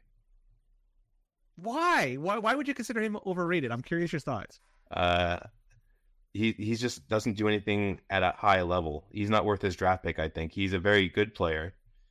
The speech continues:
Speaker 2: I would take him as my second forward, but as a first forward, where you generally have to take him, I don't want him leading my forwards.
Speaker 1: Most underrated player, and use the same criteria.
Speaker 2: Uh, in terms of, uh, draft position,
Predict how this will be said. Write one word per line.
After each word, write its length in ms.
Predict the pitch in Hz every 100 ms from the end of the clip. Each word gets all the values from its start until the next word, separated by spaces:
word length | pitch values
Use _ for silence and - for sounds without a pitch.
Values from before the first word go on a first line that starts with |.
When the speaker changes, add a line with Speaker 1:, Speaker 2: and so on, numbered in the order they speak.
| - _ -
Speaker 2:
I 100 | 90
would 120 | 87
take 220 | 98 90
him 340 | 90 85 76 - -
as 160 | 95
my 120 | 87 85
second 400 | - 95 82 -
forward, 380 | 85 78 90
but 160 | 87 - -
as 180 | 90
a 60 | 85
first 320 | - 98 104
forward, 280 | - 123 123
where 120 | 92
you 160 | 85 87
generally 320 | 92 92 90
have 100 | 92
to 60 | 87
take 220 | 101 98
him, 160 | 127 131 _ _ _ _ _ _ - _ -
I 80 |
don't 120 | 85 85
want 140 | 85
him 100 | 85
leading 200 | 85 80
my 100 | 78
forwards. 520 | - 78 73 73 - _ _ _ _ _ _ _ _ _ _ _ _ _ _ 139
Speaker 1:
Most 220 | 147 -
underrated 500 | 180 202 156 123 110
player, 360 | 113 95 85 -
and 100 | 117
use 140 | 123
the 60 | 123
same 180 | 127 123
criteria. 540 | 110 - 117 98 90 _ _ _ _ _ _ _ _ _ -
Speaker 2:
Uh, 540 | 85 87 85 85 82 -
in 140 | 92
terms 340 | 90 117 113 104
of, 420 | 110 107 101 98 95 - - -
uh, 340 | 98 95 85 78
draft 340 | - 110 120 -
position, 680 | 117 120 113 113 113 110